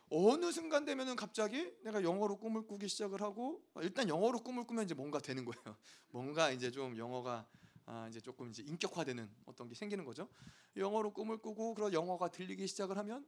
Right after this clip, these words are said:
또 들리다 보면 이제 또 이제 입이 열어지는 것이고. 근데 이 영성하는 것도 마찬가지라고요. "아, 뭐, 왜 이렇게 나는 영어가 안 느는 것 같지? 왜 안 들리는 것 같지? 아,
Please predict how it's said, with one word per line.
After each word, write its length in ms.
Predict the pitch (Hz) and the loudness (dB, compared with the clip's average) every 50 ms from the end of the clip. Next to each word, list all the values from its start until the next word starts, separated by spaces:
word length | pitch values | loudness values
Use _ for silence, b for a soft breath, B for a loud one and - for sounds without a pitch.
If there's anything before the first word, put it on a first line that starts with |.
| _ - | _ -12
또 80 | - - | -12 -10
들리다 360 | - - 233 247 285 262 254 | -8 -6 -4 0 2 2 2
보면 160 | 233 233 214 | 2 2 -2
이제 100 | 196 190 | -2 -2
또 180 | 190 - 185 165 | -2 -2 -2 -2
이제 160 | 143 143 143 | -2 -4 -4
입이 240 | 131 131 143 151 143 | -4 -4 -6 -4 -4
열어지는 380 | 120 113 120 123 113 123 113 | -4 -4 -6 -8 -8 -10 -10
것이고. 320 | 110 104 - - - 117 110 B B B B B B B | -10 -12 -12 -12 -14 -16 -18 B B B B B B B
근데 160 | 285 311 294 | 2 2 4
이 120 | 262 240 | 6 6
영성하는 480 | 190 185 226 269 285 302 277 277 269 262 | 6 6 6 6 4 4 4 4 2 0
것도 140 | 247 214 208 | -2 -2 0
마찬가지라고요. 680 | 165 165 - 226 226 226 196 180 143 123 135 156 143 139 175 - | 0 0 0 0 0 0 0 -2 -4 -8 -10 -12 -14 -14 -14 -10
"아, 180 | - - 277 | -4 -4 -4
뭐, 220 | 277 226 220 262 269 | -2 2 2 2 4
왜 160 | 240 247 285 | 6 6 6
이렇게 360 | 349 349 - - 339 302 277 | 6 6 6 4 4 4 2
나는 240 | 226 240 247 254 247 | 0 -2 -2 -2 -2
영어가 360 | 220 220 226 240 226 233 220 | -2 0 2 0 0 2 0
안 160 | 190 196 208 220 | 0 0 0 0
느는 180 | 240 233 233 | 0 0 0
것 80 | 220 233 | 0 0
같지? 280 | 233 226 233 - 233 220 220 240 | -2 -2 -4 -6 -8 -6 -6 -6
왜 120 | 240 269 285 | -4 -4 -2
안 200 | 175 165 190 202 | -2 -2 -2 -2
들리는 320 | 247 254 233 240 240 240 | -2 -2 0 0 0 0
것 100 | 220 226 | 0 0
같지? 420 | 233 226 226 - - 233 233 233 220 B B B B B B B B | 0 -2 -4 -4 -4 -4 -4 -4 -6 B B B B B B B B
아, 240 | - 254 262 247 | 0 2 2 2